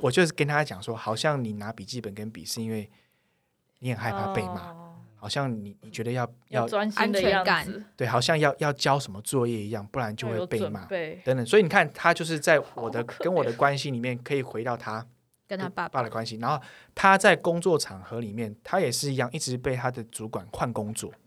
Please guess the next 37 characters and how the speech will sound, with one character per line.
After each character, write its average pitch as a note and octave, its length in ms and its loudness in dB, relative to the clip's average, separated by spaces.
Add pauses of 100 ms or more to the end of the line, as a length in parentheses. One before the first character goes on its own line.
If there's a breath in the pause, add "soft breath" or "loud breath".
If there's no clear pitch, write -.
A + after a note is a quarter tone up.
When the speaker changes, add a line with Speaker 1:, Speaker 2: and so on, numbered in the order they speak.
Speaker 3:
嗯。 F3+ 400 -8 (560 loud breath)
Speaker 1:
这 G#3 140 6
个 F3 100 10
都 F3 100 8
还 D#3+ 140 6
没 C#3 80 0
有 C3+ 100 4
学 A#2 300 0
好， - 240 -6 (240 soft breath)
就 D#3 100 6
要 C#3+ 80 8
换 D3 160 4
到 B2+ 140 4
下 A2+ 240 -2
一 G#2 60 -4
个， - 200 -10 (380 soft breath)
又 C#3+ 100 -6
换 C3+ 120 -2
到 C3 80 2
下 B2 160 -2
一 - 40 -4
个， - 140 -12
但 D3+ 160 -2
他 D3+ 180 -2
好 G2+ 200 -8
像 C#3 200 -4
都 C3+ 360 -2 (1040)
没 C#3 160 -6
有 D#3+ 140 2
办 C#3+ 200 4
法 G#2 140 -4
去 A#2 380 -4 (1200)
表 A2 180 4
达 A2 220 0
出 C3 240 -2
一 B2+ 80 -2
些 A#2+ 360 0